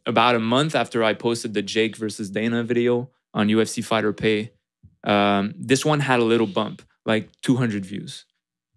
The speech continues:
And that's when I was considering doing either, like, a Jeff Bezos documentary or a Colby Covington video. And that's when I was like, "Well,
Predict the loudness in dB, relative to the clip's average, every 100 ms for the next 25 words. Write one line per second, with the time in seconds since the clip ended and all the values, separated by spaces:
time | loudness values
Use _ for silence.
0 | _ _ -2 0 2 4 4 4 4 2
1 | 2 0 2 2 2 2 2 2 2 4
2 | 4 4 2 0 0 0 0 0 0 2
3 | 0 -2 -4 -4 -4 -4 -4 -2 0 -2
4 | 0 2 4 2 0 -4 -2 -2 -2 -2
5 | -2 -2 -4 -4 -6 -12 -14 -20 _ -6
6 | -4 -6 -14 _ _ -4 2 4 2 2
7 | 0 2 2 2 2 2